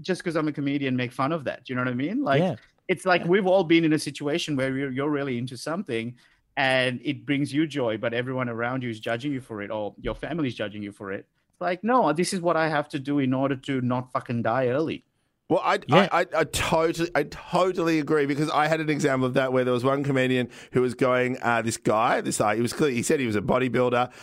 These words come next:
Speaker 3: and then he was making fun of him that, you know, like, you know, that, you know, not insinuating that he doesn't have any brains or stuff, that, you know, it's just all that. But I remember coming out after him and then just going,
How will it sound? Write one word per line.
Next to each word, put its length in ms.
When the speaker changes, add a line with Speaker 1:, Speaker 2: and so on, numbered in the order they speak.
Speaker 3:
and 260
then 80
he 80
was 100
making 280
fun 200
of 80
him 200
that, 180
you 120
know, 280
like, 300
you 60
know, 140
that, 120
you 100
know, 140
not 320
insinuating 640
that 60
he 60
doesn't 240
have 120
any 120
brains 460
or 60
stuff, 320
that, 200
you 100
know, 120
it's 220
just 180
all 220
that. 360
But 120
I 100
remember 260
coming 220
out 140
after 240
him 260
and 140
then 100
just 200
going, 340